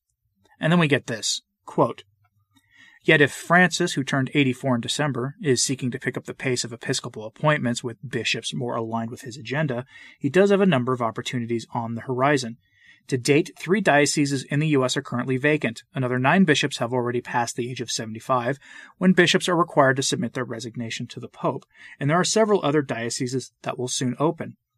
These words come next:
End quote. And then there are other dioceses where the bishops may have to be removed due to, uh, Ted McCarrick-style issues, which is just great. That brings up the total number of bishops that Francis can replace in America to a minimum of twenty, and that's just this year.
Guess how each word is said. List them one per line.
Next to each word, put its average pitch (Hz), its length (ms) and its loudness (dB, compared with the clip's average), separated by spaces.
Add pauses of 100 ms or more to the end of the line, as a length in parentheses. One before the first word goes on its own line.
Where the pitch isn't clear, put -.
(140)
End 117 220 -6
quote. - 340 -4 (1120)
And 214 120 6
then 302 100 4
there 269 160 4
are 196 240 6
other 147 160 4
dioceses 139 640 2
where 147 120 -2
the 135 80 0
bishops 175 420 -2
may 151 80 -2
have 127 220 -2
to 147 60 -6
be 127 100 2
removed 120 360 -2
due 113 200 -4
to, 113 280 -4
uh, 110 220 -8
Ted - 220 -4
McCarrick-style 123 760 2
issues, 131 380 -2 (400)
which 147 240 0
is 120 140 -2
just 101 320 -12
great. 120 400 -8 (480)
That 143 100 -4
brings 175 240 4
up 185 160 2
the 160 80 -4
total 185 300 2
number 175 260 0
of 160 100 -2
bishops 160 340 -2
that - 120 -6
Francis 151 380 -4
can 127 160 -4
replace 135 340 -2
in 135 60 -4
America 147 340 0
to 147 140 0
a - 20 0
minimum 202 420 4
of 170 140 -4
twenty, 160 640 0
and 135 100 -2
that's 185 200 0
just - 340 -2 (420)
this 143 280 2
year. 185 300 6